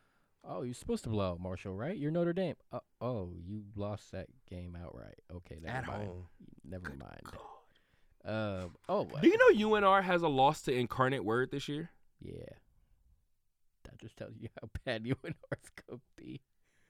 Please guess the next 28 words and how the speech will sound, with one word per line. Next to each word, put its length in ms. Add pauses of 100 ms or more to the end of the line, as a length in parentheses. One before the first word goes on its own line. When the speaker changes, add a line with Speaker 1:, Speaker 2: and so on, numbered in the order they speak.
(480)
Speaker 1:
I 100
thought 160
Speaker 2:
Why 120
Speaker 1:
you 60
Speaker 2:
did 80
you 80
tell 240
me 120
that? 300 (560)
Speaker 1:
I 140
thought 220
you 140
had 120
saw 260
it. 180 (340)
Speaker 2:
U 180
N 60
L 80
V 120
basketball 680
plays 280
them 140
this 180
year. 180 (2750)
I'm 100
telling 300
you 100
something. 360